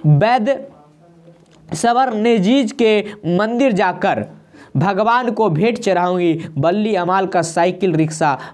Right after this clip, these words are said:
बस अड्डे की ओर बढ़ चला। इस कहानी को पढ़ते वक्त अगर आप सच में एक स्टूडेंट्स के तौर पे हैं तो इस परिस्थितियों को बदलना केवल और केवल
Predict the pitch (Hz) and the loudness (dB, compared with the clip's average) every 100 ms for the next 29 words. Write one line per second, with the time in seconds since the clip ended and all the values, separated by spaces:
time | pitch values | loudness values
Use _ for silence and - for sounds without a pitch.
0 | - 127 185 - - 143 139 165 160 147 | -4 -2 -2 -6 -4 -2 0 0 2 2
1 | 131 131 131 - - 113 135 127 - 104 | 2 2 -2 -6 -6 -2 -2 -2 -4 -2
2 | 104 - _ - - - - - 156 165 | -4 -6 _ -20 -20 -20 -8 -4 -2 -2
3 | 151 170 208 208 190 180 180 - 202 175 | -2 -2 -4 -2 -2 -2 -2 -2 -2 -2
4 | - 156 170 180 175 - - - 180 185 | -2 -2 0 0 -2 -6 -10 -6 -2 0
5 | 185 165 160 160 160 160 165 208 - 175 | 0 2 0 -2 0 0 0 -2 -2 -4
6 | 165 151 139 151 143 151 156 - _ - | 0 -2 0 -2 -2 -4 -6 -18 _ -8
7 | - 233 226 - 170 165 - 190 190 202 | -2 -2 -2 -2 -2 -2 -4 -2 2 0
8 | 190 175 143 143 190 180 151 151 - _ | 2 0 0 0 -2 -2 -4 -6 -14 _
9 | - 180 185 185 156 - 147 143 | -2 0 2 2 0 0 -2 -2